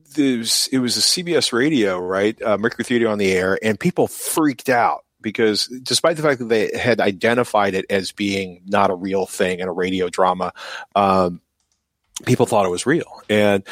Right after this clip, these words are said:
ever since then, there's always been certain genres of media, like, you know, the, the, you know, the Blair House, the Blair Witch House Project, um,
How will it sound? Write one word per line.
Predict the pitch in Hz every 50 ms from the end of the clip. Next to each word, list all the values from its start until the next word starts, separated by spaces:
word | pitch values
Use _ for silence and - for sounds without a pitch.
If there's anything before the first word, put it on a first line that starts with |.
| - - - - -
ever | 123 135 139 135
since | - 156 143 -
then, | - 135 123
there's | 120 113 107
always | 123 123 120 113
been | - 123 117
certain | 107 - 139 120 120 110 110
genres | 98 110 110 101 110 107 107 104 98 110
of | 95 92
media, | 107 101 101 101 107 101 101 95
like, | 92 95 90 - _
you | - 98 92
know, | 92 87 87 - _ -
the, | - 98 95 90
the, | 82 - 101 82 104 -
you | 92 92
know, | 90
the | 85 85
Blair | - - 107 95 92 90
House, | - 95 90 90 - - -
the | 98
Blair | 95 120 127 120 113
Witch | 95 104 95 -
House | - 98 92 90
Project, | - - 101 92 90 87 95 95 90 - - - -
um, | 104 98 95 92 92 90 87